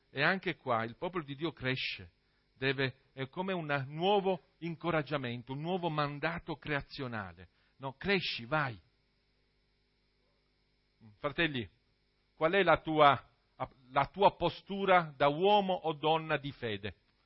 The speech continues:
Come vivi il contesto dove il Signore ti chiama? Come vivi la tua professione? Come vivi il, il, questa città? Come vivi la, il mondo circostante? Hai un atteggiamento da profugo?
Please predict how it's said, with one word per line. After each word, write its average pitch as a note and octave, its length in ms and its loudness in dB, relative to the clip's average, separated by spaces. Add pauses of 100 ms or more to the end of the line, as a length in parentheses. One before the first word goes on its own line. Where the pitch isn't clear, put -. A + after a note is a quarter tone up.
Come F#3+ 240 2
vivi F3+ 360 -2 (420)
il D3+ 260 -4
contesto D#3+ 600 -2
dove C#3 180 -2
il C3 60 -4
Signore C#3 280 -8
ti B2+ 100 -16
chiama? A2+ 380 -4
Come F#3+ 240 0
vivi F#3 260 0
la C#3+ 140 6
tua D3+ 160 0
professione? B2 680 -6 (240)
Come G3 240 0
vivi F#3+ 360 0
il, A#2+ 260 -2 (160)
il, D#3 440 4
questa F3 280 0
città? C#3 560 0
Come G3+ 300 2
vivi A3+ 260 -4
la, D#3+ 320 4 (240)
il F3+ 160 -2
mondo G#3+ 400 4
circostante? A2+ 1040 -6 (300)
Hai E3+ 120 6
un A#3 140 4
atteggiamento F3 1000 2 (280)
da - 200 4
profugo? G#3 720 4